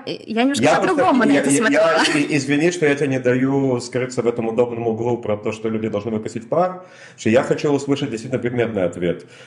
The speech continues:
Speaker 2: Почему, э, людям, которые родились в Израиле или живут здесь много лет, почему их так задевают такие высказывания? Есть ли у тебя по этому поводу мнение?
Speaker 1: Ну, э, у меня есть конкретный ответ у людей, да, то есть
Speaker 2: Так.
Speaker 1: я же читаю, что пишут в комментариях.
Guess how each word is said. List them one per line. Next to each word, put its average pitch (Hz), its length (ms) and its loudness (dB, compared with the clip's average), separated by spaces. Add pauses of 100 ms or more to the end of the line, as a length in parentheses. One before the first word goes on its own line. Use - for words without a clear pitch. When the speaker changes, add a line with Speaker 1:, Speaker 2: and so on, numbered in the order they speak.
(180)
Speaker 2:
Почему, 127 680 2
э, 120 120 4 (160)
людям, 120 320 0
которые 107 840 0
родились 110 420 0
в 110 40 -6
Израиле 104 300 0
или 98 80 -4
живут 104 300 -2
здесь 101 180 -8
много 104 280 0
лет, 107 400 0 (400)
почему 110 500 0
их - 340 -4
так 104 320 2 (160)
задевают 98 640 0
такие 98 300 -2
высказывания? 87 720 -2 (400)
Есть 107 120 -2
ли 107 60 -2
у 90 40 -6
тебя 101 100 -4
по 104 60 -4
этому 95 160 -2
поводу 90 240 -2
мнение? 85 440 -2 (260)
Speaker 1:
Ну, 233 140 2
э, 202 640 0
у 208 60 0
меня 196 220 2
есть 233 220 0
конкретный 226 420 -2
ответ 202 340 -2
у 190 40 -2
людей, 185 600 -2
да, 208 120 -2
то 208 100 0
есть - 120 -4
Speaker 2:
Так. - 80 -2
Speaker 1:
я 185 80 2
же 190 120 -2
читаю, 262 300 0
что 262 160 -10
пишут 208 260 -8
в - 20 -20
комментариях. 214 640 2